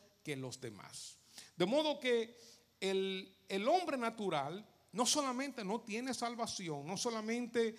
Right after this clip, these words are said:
sus pecados no están perdonados, no solamente no tiene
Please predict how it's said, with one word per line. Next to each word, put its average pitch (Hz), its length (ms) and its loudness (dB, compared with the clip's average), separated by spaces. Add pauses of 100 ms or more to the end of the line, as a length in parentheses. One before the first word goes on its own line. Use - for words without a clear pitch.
(320)
sus 185 240 0
pecados 208 520 0
no 190 360 -2
están 208 600 -4 (220)
perdonados, 165 680 0
no 160 140 -2
solamente 226 540 0
no 202 180 0
tiene 240 560 0